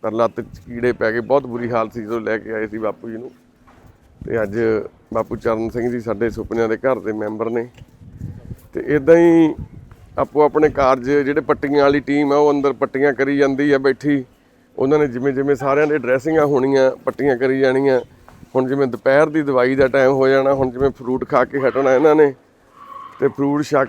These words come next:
ਕੇ ਉਸ ਤੋਂ ਬਾਅਦ ਵਿੰਡੋ ਖੁੱਲ੍ਹ ਗਈ ਹੈ ਇੱਧਰ, ਤੇ ਇੱਥੇ ਵਿੰਡੋ ਦੇ ਵਿੱਚ ਦਵਾਈਆਂ ਦਿੱਤੀਆਂ ਜਾਣੀਆਂ।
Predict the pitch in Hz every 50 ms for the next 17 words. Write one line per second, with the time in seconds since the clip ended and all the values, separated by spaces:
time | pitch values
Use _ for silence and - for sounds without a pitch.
0 | - - 147 147 147 147 139 143 - _ _ _ - 131 117 - 151 147 139 139
1 | 147 143 151 139 120 113 120 123 120 135 139 127 127 127 117 139 147 139 147 147
2 | 147 143 131 156 151 143 139 - _ _ _ _ _ _ _ _ _ _ - -
3 | - 139 139 127 - 165 139 127 139 135 131 139 139 143 143 131 135 127 - -
4 | 143 147 143 139 135 - - _ _ _ 117 107 113 131 120 120 123 127 135 135
5 | 143 135 - - _ - - _ 123 131 - - 131 143 143 135 135 123 127 135
6 | 139 143 139